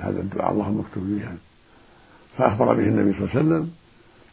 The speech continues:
فسمعه النبي يقول في سجوده عليه الصلاة والسلام: "اللهم اكتب لي عندك ذكرى، وامح عني بها ذكرى،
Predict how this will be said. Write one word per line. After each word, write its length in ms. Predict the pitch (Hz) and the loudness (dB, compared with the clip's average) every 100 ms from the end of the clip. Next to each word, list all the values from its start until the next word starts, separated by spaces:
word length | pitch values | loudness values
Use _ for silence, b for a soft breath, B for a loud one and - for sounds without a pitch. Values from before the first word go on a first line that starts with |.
| _ - | _ -4
فسمعه 380 | - 135 120 | 0 2 2
النبي 400 | 110 107 107 107 | 2 2 2 2
يقول 320 | 107 107 110 95 | 0 0 -2 -2
في 180 | 87 | -4
سجوده 240 | 101 110 - | -2 -2 -2
عليه 180 | - 82 | -6 -8
الصلاة 360 | - 87 - | -10 -10 -12
والسلام: 380 | 71 - - - - B B B B _ - 110 | -14 -14 -16 -16 -20 B B B B _ -10 -2
"اللهم 460 | 120 107 104 110 | 0 2 2 2
اكتب 240 | 98 113 107 | 0 -2 -2
لي 80 | 95 | -2
عندك 180 | 98 | -4
ذكرى، 400 | 104 95 110 147 180 - _ - | -4 -6 -4 -6 -6 -18 _ -8
وامح 220 | 110 98 101 | -4 -2 -2
عني 260 | 98 113 | -2 0
بها 260 | 113 98 101 | -2 -2 -2
ذكرى، 320 | 123 165 | -2 -2